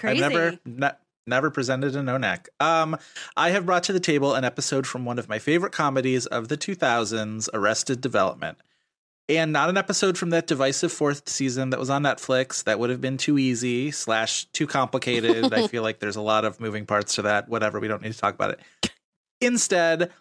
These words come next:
Speaker 1: I've brought an episode from right in the middle of its strongest stretch of episodes. But every time I think of this particular episode, its Nonak ability comes shining through. This is season two,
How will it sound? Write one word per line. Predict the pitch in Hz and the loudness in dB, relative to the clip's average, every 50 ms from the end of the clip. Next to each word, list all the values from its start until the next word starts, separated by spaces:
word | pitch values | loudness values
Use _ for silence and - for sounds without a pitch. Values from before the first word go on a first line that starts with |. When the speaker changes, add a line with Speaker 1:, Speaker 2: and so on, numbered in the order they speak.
| _ _ _ _ | _ _ _ _
Speaker 1:
I've | 135 147 143 143 | 0 0 2 2
brought | 160 156 156 | 2 2 2
an | 147 | 2
episode | 147 - 156 139 - 160 147 143 | 0 0 -2 -2 0 2 0 0
from | - - 135 135 | 0 -4 -2 0
right | 156 190 208 | 0 0 0
in | 196 | 0
the | 196 185 | 0 2
middle | 175 165 160 156 156 156 | 2 4 4 4 2 2
of | - 143 131 127 | 2 0 0 0
its | 131 - - | -2 -2 -2
strongest | - - 175 180 190 190 185 180 - | -2 0 2 2 2 2 0 0 0
stretch | - - 156 139 - - | 0 2 0 2 2 0
of | 135 | 0
episodes. | 131 110 - 107 - - - 85 - - - - - - - _ _ _ _ _ _ | 0 -2 -2 -4 -8 -6 -6 -6 -8 -8 -10 -12 -16 -16 -20 _ _ _ _ _ _
But | 139 139 143 139 - _ _ _ _ _ - | 0 2 2 0 -2 _ _ _ _ _ 0
every | 170 165 196 214 185 | 2 2 2 2 2
time | - 190 185 180 180 | 2 2 2 4 2
I | 170 | 2
think | 156 - 165 147 147 | 0 0 -2 -2 -2
of | 131 123 | 0 2
this | 160 180 180 | 2 0 2
particular | - - 151 - 190 185 - 175 156 139 131 | 0 0 0 2 0 2 2 2 4 4 4
episode, | 123 - 127 - - 127 123 117 - | 2 2 -2 -2 0 0 0 0 -2
its | - - - - | -4 -6 -6 -8
Nonak | 113 117 135 143 151 160 165 165 - | -4 -2 -2 0 2 2 0 2 0
ability | 180 143 135 131 127 123 117 123 120 | 0 0 2 2 2 2 2 2 0
comes | 120 - - 107 107 - | 0 -2 -8 -6 -4 -4
shining | - - 120 123 127 127 127 123 | -2 -2 -2 -2 -2 -4 -6 -8
through. | - - 101 87 76 - - _ _ _ _ _ _ _ _ _ _ | -6 -6 -6 -6 -6 -8 -12 _ _ _ _ _ _ _ _ _ _
This | - 123 - - | -2 0 0 0
is | 120 - | -2 -2
season | - - 139 139 143 180 185 180 | 0 0 0 2 2 0 -2 0
two, | 180 - - 185 170 165 175 196 180 - | 0 2 2 4 6 6 6 4 2 -2